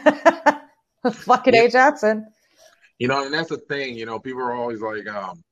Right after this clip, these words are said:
Speaker 2: "You believe," I believe in God, right?
Speaker 1: Mm-hmm.
Speaker 2: But here's the thing.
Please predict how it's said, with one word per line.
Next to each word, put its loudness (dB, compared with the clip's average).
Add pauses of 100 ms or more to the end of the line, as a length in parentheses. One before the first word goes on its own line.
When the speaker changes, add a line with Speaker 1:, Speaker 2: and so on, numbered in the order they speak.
(120)
Speaker 2:
"You -16
believe," -10
I -2
believe -12
in -16
God, -6
right? -12 (560)
Speaker 1:
Mm-hmm. -12
Speaker 2:
But -4
here's -4
the -20
thing. -12